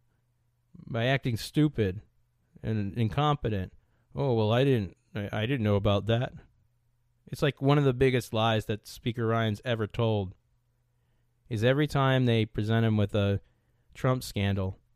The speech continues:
he says, "Well, I, I need to learn more about that. I need to know more about this issue." Or, "I didn't, I didn't hear about that.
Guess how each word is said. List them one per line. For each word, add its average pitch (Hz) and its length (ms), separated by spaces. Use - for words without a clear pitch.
he 131 120
says, 113 200
"Well, 113 160
I, 117 100
I 117 140
need 117 160
to 107 80
learn 107 220
more 104 180
about 98 300
that. 95 180
I 117 100
need 120 120
to 117 60
know 110 180
more 107 200
about 104 200
this 104 220
issue." - 320
Or, 107 100
"I 113 140
didn't, 113 340
I 117 80
didn't 113 240
hear 120 140
about 104 300
that. 98 240